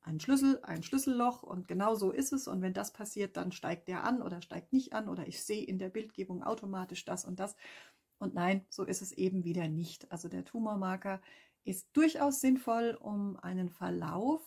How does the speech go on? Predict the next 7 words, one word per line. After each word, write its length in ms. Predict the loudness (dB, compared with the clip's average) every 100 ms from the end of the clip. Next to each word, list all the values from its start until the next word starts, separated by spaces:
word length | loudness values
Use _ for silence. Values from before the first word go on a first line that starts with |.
| -12 _
zu 140 | -4 -2
beobachten. 680 | 0 0 0 -2 -2 -4 -4 -6 -20 _ _
Aber, 520 | 2 8 10 12 10 8
um 140 | -2
das 160 | -4 -6
nochmal 300 | -6 -6 -8
zusammenzufassen, 1000 | -10 -6 -6 -6 -10 -6 -6 -4 -6